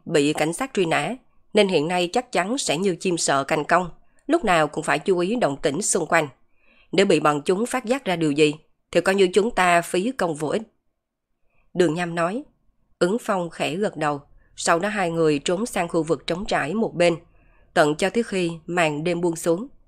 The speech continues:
Đường Nham sửa sang lại quần áo, định lẻn vào hành lang, nhưng hắn còn chưa bước chân ra, đã thấy dưới ánh đèn lờ mờ có một người đàn ông trung niên đi ra. Hắn tập trung nhìn,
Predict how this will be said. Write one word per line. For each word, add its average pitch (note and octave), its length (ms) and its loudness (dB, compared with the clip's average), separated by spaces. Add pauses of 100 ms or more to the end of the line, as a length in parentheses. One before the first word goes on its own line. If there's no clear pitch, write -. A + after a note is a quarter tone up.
(960)
Đường E3 200 4
Nham F3+ 260 -2
sửa E3 200 2
sang F3 280 -4
lại D3 240 -2
quần D#3 220 -2
áo, F3 340 -4 (120)
định D3+ 240 0
lẻn D#3+ 200 -2
vào G3+ 120 -4
hành D#3+ 240 -2
lang, F3+ 200 2 (540)
nhưng F#3 180 2
hắn F#3+ 360 -2
còn D#3 220 0
chưa F3+ 180 0
bước A#3+ 240 -4
chân E3+ 200 -2
ra, F3 280 0 (400)
đã C3+ 180 2
thấy F3+ 280 -2
dưới G3+ 160 -2
ánh G#3 220 -4
đèn D#3+ 340 -2
lờ D#3+ 100 4
mờ D3+ 360 2 (300)
có F#3 120 -2
một A3+ 220 0
người E3 180 2
đàn D#3 200 -2
ông F3 280 -4
trung F3 240 0
niên F3 200 -2
đi E3+ 140 2
ra. E3+ 220 2 (720)
Hắn G3 340 -2
tập F3 120 -2 (100)
trung F3 200 0
nhìn, C#3+ 240 4